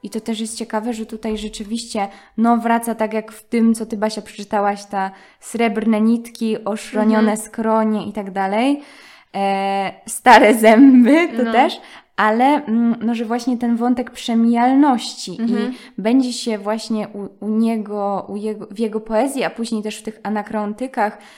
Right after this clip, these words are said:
Speaker 1: ten popularny motyw takiego, mm,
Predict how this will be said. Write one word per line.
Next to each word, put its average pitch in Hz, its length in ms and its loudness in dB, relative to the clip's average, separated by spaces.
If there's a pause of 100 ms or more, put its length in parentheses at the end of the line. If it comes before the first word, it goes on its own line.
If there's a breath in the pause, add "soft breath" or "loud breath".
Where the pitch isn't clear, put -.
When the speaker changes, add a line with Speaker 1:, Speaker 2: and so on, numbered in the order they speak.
(220 loud breath)
Speaker 1:
ten 220 200 0
popularny 226 600 0
motyw 226 500 -4
takiego, 202 960 -6
mm, 185 420 -10